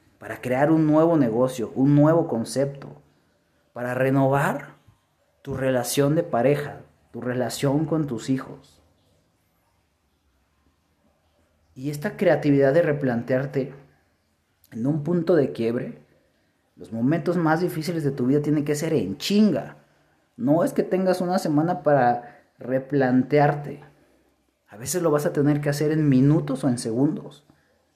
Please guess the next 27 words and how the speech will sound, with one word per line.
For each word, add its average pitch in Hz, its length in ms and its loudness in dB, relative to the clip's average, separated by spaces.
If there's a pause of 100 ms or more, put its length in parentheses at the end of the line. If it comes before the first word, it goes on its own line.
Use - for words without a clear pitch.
(3000)
Porque 117 240 -12
de 127 80 0
repente 151 460 -2
tu 180 140 0
empresa 151 460 0
que - 80 -8
está 151 220 -6
quebrando 147 440 2
y 147 80 2
llega 147 760 2
una 143 200 0
persona 139 400 2
y 143 40 6
dice, 139 220 0
"Va, 127 180 -6
güey, 147 180 -2
yo 151 100 0
le 165 60 -2
invierto, 156 500 -2
¿qué 151 80 -6
pedo? 151 320 -2
¿Cómo 156 220 -2
va 147 80 4
a 151 40 2
estar 147 260 -2
el 143 120 -2
show?". 87 260 -12